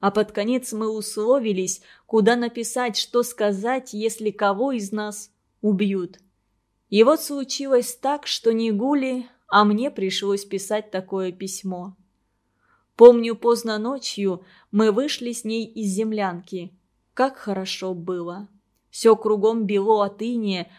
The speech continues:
ночь морозная, звездная, и почему-то в этот день совершенно тихая,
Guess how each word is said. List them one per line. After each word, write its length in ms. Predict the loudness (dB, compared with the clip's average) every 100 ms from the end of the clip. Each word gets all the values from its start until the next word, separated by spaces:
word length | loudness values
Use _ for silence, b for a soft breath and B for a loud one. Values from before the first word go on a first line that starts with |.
| B B
ночь 420 | 0 2 0 -4
морозная, 760 | -2 -2 0 0 0 -4 -6 -8
звездная, 840 | -10 0 2 2 -2 -6 -6 -12 _ _ _
и 120 | -4
почему-то 680 | 2 2 2 -2 -4 -4 -2
в 40 | -2
этот 340 | 2 2 0
день 280 | -2 -2 -2
совершенно 800 | -4 -2 -2 -2 -4 -4 -4 -6
тихая, 720 | -6 -6 -6 -6 -6 -6 -10